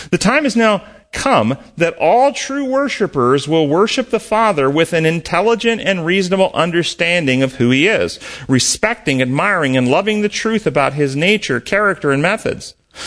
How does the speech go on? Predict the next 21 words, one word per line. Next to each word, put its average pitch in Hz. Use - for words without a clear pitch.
These 240
understanding 202
worshipers 160
are 156
the 147
kind 185
the 185
Father 160
seeks. -
God 123
is 139
intelligent 165
and 135
reasonable, 170
and 139
His 214
worshipers 151
must 147
worship 185
Him 135
intelligently 185